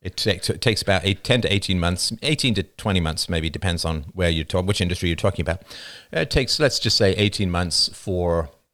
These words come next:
massive sh-, increases in the money supply to end up at consumer level prices. And so,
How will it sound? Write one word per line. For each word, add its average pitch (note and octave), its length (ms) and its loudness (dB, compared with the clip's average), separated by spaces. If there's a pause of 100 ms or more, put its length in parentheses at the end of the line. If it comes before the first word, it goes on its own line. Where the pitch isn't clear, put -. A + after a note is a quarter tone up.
(200)
massive G2 400 -2
sh-, - 260 -6
increases G2+ 480 2
in F2+ 60 0
the G2+ 60 2
money A#2 160 4
supply F2+ 360 0
to - 180 -4
end F#2 160 2
up D#2+ 220 0 (320)
at F2+ 140 -2
consumer F#2 340 0
level D#2 220 -2
prices. G#2 460 0 (680)
And F#2 180 0
so, E2+ 540 2